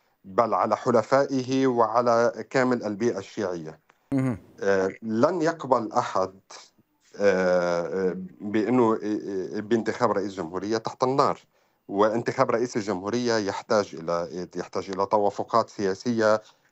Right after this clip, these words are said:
Speaker 1: داخلية. يعني، يحكى اليوم عن، آه، قائد الجيش العماد، آه، العماد جوزيف عون ك-،
Speaker 2: نعم.
Speaker 1: كمرشح،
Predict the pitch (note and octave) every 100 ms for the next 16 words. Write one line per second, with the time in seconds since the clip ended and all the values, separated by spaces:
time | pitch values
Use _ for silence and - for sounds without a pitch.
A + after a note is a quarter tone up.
0 | - G#2+ B2 - A#2+ A2 E2 D2+ _ _
1 | _ - A2 A#2 B2+ F3 - C3+ B2+ B2+
2 | B2+ G#2+ G#2 G#2 G#2 - G#2 G2 F#2 F#2
3 | F#2 C3 A2 G2 G2 A2 G#2+ - G2 F2+
4 | F#2+ G2+ G2+ F2 D#2+ - F#2 F2 E2 E2
5 | E2+ - G#2 G2+ G#2 F#2+ F2+ G#2 G2 F#2+
6 | G2 A2 - G2+ F#2+ F#2 - G#2 G#2 A#2
7 | G#2